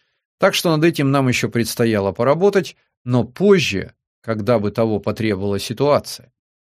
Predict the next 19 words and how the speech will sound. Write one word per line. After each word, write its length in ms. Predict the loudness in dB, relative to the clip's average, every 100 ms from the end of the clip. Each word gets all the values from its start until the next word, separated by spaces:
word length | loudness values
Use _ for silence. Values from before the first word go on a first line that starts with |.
| _ _ _
Пока 300 | 0 4 4
время 380 | 4 2 2 0
еще 480 | 0 -2 -2 -4 -6 _ _ _
не 220 | -2 -2
подошло. 540 | 0 -2 -4 -8 -16 _ _ _ _ _ _
И 80 | 0
мы 140 | 4
расстались, 680 | 4 2 0 0 -2 -12 -20 _ _
определив 600 | -12 -8 -6 -4 -2 0
время 500 | 2 2 0 -2 -6 -6
профилактических 1080 | -4 -2 -4 -6 -10 -10 -10 -10 -14 -16 _
занятий. 580 | -10 -6 -6 -8 -12 _ _ _ _ _ _ _ _
Вдруг 320 | 0 2 0 -2
внезапно 760 | -2 0 2 2 0 -2 -6 -6 _
и 80 | -6
задолго 580 | -2 0 2 2 2 0
до 240 | 0 0
назначенного 640 | 0 -2 -4 -6 -8 -8
срока 480 | -8 -4 -4 -2 -6